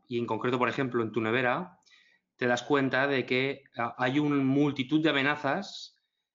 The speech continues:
alimentarias que ponen en peligro la seguridad, incluso la vida de tu hija, ¿no? Y esto como padre, pues realmente es, es un proceso muy complicado de, de, de digerir, pues porque de repente te das cuenta de que mu-, muchas de las cosas que tienes en casa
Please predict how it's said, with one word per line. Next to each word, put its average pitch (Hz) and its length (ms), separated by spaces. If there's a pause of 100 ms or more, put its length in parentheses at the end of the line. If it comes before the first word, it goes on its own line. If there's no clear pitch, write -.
(320)
alimentarias 127 920
que 120 120
ponen 120 280
en 131 120
peligro 127 520
la 123 160
seguridad, 110 720 (240)
incluso 131 360
la 117 100
vida 135 520 (220)
de 120 260
tu 110 160
hija, 98 320
¿no? 170 260 (800)
Y 131 100
esto 131 180
como 160 200
padre, 156 680
pues 117 280
realmente 113 560
es, 139 180
es 113 220
un 131 200
proceso 123 360
muy 151 240
complicado 127 680
de, 107 760 (840)
de, 107 340
de 104 100
digerir, 117 480
pues - 140
porque 110 200
de 110 80
repente 113 360
te 147 80
das 139 140
cuenta 165 480
de 120 180
que 110 100
mu-, 127 380
muchas 147 340
de 151 60
las 143 160
cosas 139 240
que 110 80
tienes 123 240
en 135 120
casa 165 520